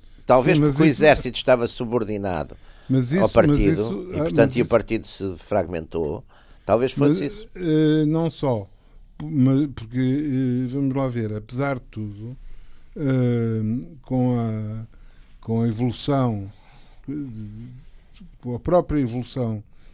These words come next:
Speaker 2: de, tecnológica, et cetera, eh,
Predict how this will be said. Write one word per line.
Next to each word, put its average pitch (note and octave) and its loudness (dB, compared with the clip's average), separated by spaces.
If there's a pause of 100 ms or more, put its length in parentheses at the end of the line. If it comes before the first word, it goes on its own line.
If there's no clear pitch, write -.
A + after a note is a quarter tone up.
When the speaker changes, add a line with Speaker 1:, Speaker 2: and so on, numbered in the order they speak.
Speaker 2:
de, G#2 -6
tecnológica, A#2+ 0
et G2 -12
cetera, G2 -12 (520)
eh, A#2+ 0